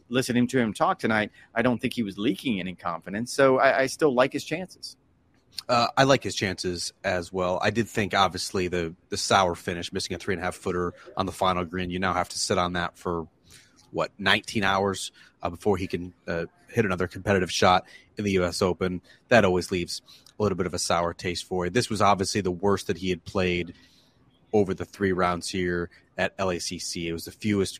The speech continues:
Speaker 2: uh, fairways he hit. Not coincidentally, it was the fewest greens he hit. Uh, it was the fewest, uh, feet worth of putts that he made. It was his worst putting performance. And so that trend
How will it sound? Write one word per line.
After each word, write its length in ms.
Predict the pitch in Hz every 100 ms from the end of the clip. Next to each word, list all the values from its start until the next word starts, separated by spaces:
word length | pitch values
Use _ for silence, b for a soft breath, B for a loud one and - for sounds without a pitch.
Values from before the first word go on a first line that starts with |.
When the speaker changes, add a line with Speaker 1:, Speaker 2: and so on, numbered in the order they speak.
| _ -
Speaker 2:
uh, 200 | 80 76
fairways 520 | - 117 110 104 101
he 160 | 107 92
hit. 320 | 101 92 - B B -
Not 160 | 92 -
coincidentally, 440 | 101 - 92 90
it 40 |
was 100 | 82
the 80 | -
fewest 300 | - 87 82
greens 380 | - 110 110 95
he 160 | 101 85
hit. 300 | 95 90 - B - -
Uh, 140 | 82 85
it 40 |
was 180 | 87 -
the 60 |
fewest, 480 | - 110 98 - - b b b _
uh, 220 | - 78 80 _ - -
feet 280 | - 117 110
worth 160 | 104 90
of 120 | -
putts 240 | - 123 -
that 100 | 101
he 80 | 95
made. 320 | 95 92 90
It 20 |
was 120 | 87
his 180 | 90 - 107
worst 240 | 101 -
putting 240 | 104 95
performance. 520 | 90 - - 90 87 -
And 80 | 95
so 300 | 113 98 B B B B _
that 240 | - 135 -
trend 460 | - 120 117 107